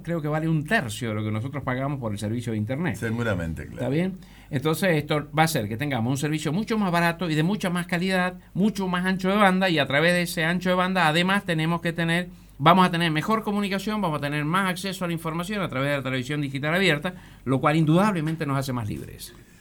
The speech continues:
Speaker 2: Bien. Américo, te agradezco infinitamente, eh,
Speaker 1: Sí, quedó,
Speaker 2: tu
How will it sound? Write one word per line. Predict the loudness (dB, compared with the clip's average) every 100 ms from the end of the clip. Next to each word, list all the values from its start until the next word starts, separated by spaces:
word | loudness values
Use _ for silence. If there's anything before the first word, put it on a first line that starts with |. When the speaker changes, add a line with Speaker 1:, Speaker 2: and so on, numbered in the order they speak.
| -16
Speaker 2:
Bien. | 2 8 8 6 -4 -18 -20 -20 -20 -20 -20 -20 -20 -20 2
Américo, | 8 10 10 6 0 -2 -8 -16 -18 -8 6
te | 8
agradezco | 10 8 8 4 2
infinitamente, | 4 2 2 2 4 2 0 0 -2 -2
eh, | -2 0 2 2 0 -2
Speaker 1:
Sí, | -4 -4 -4
quedó, | -2 2 4
Speaker 2:
tu | 6 6 8